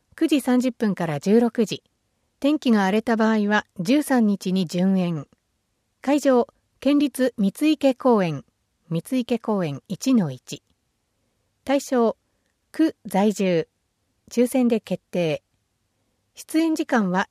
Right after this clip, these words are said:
十分。一組三人から三十人。費用、駐車場利用の場合五百円。一組一台まで。申し込み、二月二十八日までに、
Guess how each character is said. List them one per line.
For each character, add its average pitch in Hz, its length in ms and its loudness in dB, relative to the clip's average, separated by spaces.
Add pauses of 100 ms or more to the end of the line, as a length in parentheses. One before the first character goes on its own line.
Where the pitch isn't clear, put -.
十 214 160 -2
分。 156 380 -8 (580)
一 - 220 -4
組 220 260 2
三 277 280 0
人 311 180 2
か 202 140 -2
ら 165 120 -2
三 262 260 0
十 262 200 2
人。 165 260 -2 (800)
費 302 140 2
用、 202 280 2 (640)
駐 320 180 0
車 330 180 0
場 302 180 4
利 269 140 2
用 269 160 4
の 254 140 2
場 226 180 0
合 220 60 0 (260)
五 175 120 -4
百 214 340 -2
円。 147 180 -4 (760)
一 285 240 -2
組 185 260 0
一 196 160 -6
台 233 180 2
ま 160 120 -4
で。 143 160 -10 (1300)
申 247 140 2
し - 60 -12
込 226 160 0
み、 196 180 -2 (360)
二 214 120 2
月 311 260 0
二 311 160 2
十 294 160 2
八 202 260 -4
日 247 280 0
ま 214 100 0
で 190 140 -2
に、 180 180 -4